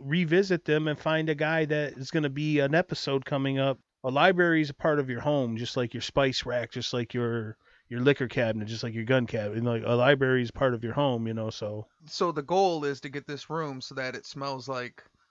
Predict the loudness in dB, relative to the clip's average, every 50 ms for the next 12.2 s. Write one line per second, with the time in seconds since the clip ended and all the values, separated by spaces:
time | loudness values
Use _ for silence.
0 | _ _ -8 -6 -6 -6 -6 -4 -4 -4 -4 -4 -6 -6 -6 -6 -6 -8 -10 -10
1 | -8 -8 -10 -8 -6 -6 -6 -6 -8 -12 -14 -16 -20 -20 _ _ _ _ -4 -4
2 | -4 -4 -6 -12 _ -14 -14 -8 -4 -4 -4 -2 -2 -4 -4 -6 -6 -4 -2 -2
3 | -2 -2 -2 -2 -2 -2 -2 0 -2 -4 -4 -4 -6 -8 -8 -8 -10 -10 -10 -10
4 | -10 -10 -12 -12 -14 -16 -18 -18 _ _ -20 -10 -8 -6 -6 -6 -4 -2 -4 -4
5 | -2 -2 0 0 0 -2 -4 -8 -8 -12 -12 -14 -16 -18 _ _ _ _ _ _
6 | _ _ _ -10 -8 -8 -6 -8 -8 -4 -2 -2 -2 -2 -4 -6 -8 -8 -6 -4
7 | -2 0 0 0 0 -2 -2 -4 -4 -4 -2 -2 -2 -2 -4 -8 -14 _ _ _
8 | _ -20 -10 -8 -8 -8 -6 -6 -4 -4 -4 -6 -6 -6 -6 -4 -2 -2 -2 -2
9 | -2 -4 -6 -8 -4 -2 -2 -2 -2 -6 -8 -6 -6 -8 -8 -8 -8 -8 -8 -8
10 | -8 -8 -8 -10 -8 -8 -8 -8 -8 -8 -8 -6 -2 0 0 0 0 -2 -6 _
11 | _ _ _ _ _ _ _ -10 -6 -6 -4 -4 -2 0 0 0 0 -2 -2 -2
12 | -2 -2 -4 -6